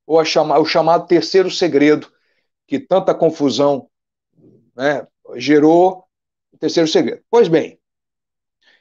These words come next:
em resumo é isto, é só pra dizer que nem, nem tudo das aparições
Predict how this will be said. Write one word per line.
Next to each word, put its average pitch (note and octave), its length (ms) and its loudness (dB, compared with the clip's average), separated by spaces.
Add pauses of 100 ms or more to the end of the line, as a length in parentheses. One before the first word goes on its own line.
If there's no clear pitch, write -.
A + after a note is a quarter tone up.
(120)
em B3 100 2
resumo A#3 320 4
é A#3 80 4
isto, A#3 460 -2 (680)
é - 100 -10
só A3 160 2
pra A3 140 2
dizer G3 440 0
que - 400 -6
nem, F#3 240 -4
nem G3+ 300 -2
tudo G#3 340 -2
das D#3+ 240 2
aparições D3+ 880 -4